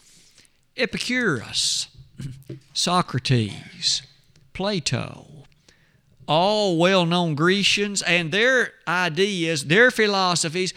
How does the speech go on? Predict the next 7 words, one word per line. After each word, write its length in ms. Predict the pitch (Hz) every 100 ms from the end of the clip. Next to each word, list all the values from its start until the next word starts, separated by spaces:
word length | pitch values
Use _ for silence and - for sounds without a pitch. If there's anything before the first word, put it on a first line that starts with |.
| -
their 240 | 190 254 269
approaches 540 | - 247 240 - 180
to 120 | -
life 640 | 190 240 208 151 147 -
were 220 | 127 127 120
rather 480 | 135 175 269 277
well-known. 1000 | 220 214 202 165 165 185 - - - -